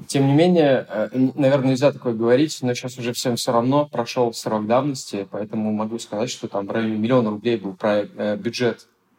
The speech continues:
на, на все серии. Мы снимали на фотоаппараты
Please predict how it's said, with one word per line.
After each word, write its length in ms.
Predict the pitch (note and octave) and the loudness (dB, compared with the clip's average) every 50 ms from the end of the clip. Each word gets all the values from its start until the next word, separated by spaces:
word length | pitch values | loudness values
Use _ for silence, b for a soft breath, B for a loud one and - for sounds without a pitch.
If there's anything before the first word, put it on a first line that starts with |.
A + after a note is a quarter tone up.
| _ - | _ -4
на, 200 | A2+ G#2+ G#2 G2+ | -2 -2 0 -2
на 220 | F2+ F#2 B2+ A2+ A2 | -2 -4 -6 -6 -6
все 280 | - - - A#2+ A2+ G2+ | -6 -4 -2 -2 -2 -2
серии. 500 | - - A2 G#2+ A2 C#3 C#3 A2 G#2 - _ _ _ _ _ _ _ - | -4 -4 -4 -2 -2 -2 -2 -4 -6 -8 _ _ _ _ _ _ _ -8
Мы 100 | G#2+ G#2+ | -6 -6
снимали 340 | - - A#2+ A#2 A#2+ A#2+ A#2 | -4 -2 2 2 4 4 2
на 100 | A2 A2+ | 0 -2
фотоаппараты 1080 | G#2+ - - G#2+ G#2+ G#2 - A2 A2 A#2+ A#2+ A#2 - - A2 G#2 G2+ G2 G2 F#2+ F#2 | -4 -6 -4 -4 -2 0 2 2 4 4 4 4 2 -2 -4 -4 -2 -4 -4 -6 -8